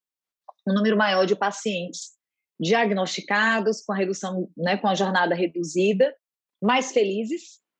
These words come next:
com empoderados com as suas informações, né? E com isso, cresce e ganha todo mundo. Ganha o paciente, ganha o médico, ganha a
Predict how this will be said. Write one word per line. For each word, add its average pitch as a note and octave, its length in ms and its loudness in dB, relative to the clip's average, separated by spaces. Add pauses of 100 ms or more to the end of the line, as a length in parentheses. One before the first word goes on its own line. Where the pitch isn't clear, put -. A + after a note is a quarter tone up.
(480)
com D4+ 120 -2
empoderados A3+ 840 -2
com A#3+ 80 -10
as G#3 120 -8
suas G#3 120 -4
informações, F#3+ 800 -2
né? F#3+ 260 0 (840)
E B3+ 180 4
com D#4 180 0
isso, C#4+ 640 2
cresce D4+ 360 2
e D4+ 120 4
ganha D4 220 2
todo D4+ 260 0
mundo. A3 420 0 (360)
Ganha A3 240 2
o G#3+ 60 0
paciente, G#3+ 1000 0
ganha G3+ 240 0
o G3 100 -2
médico, G3 840 0
ganha F3+ 360 -2
a E3+ 80 -10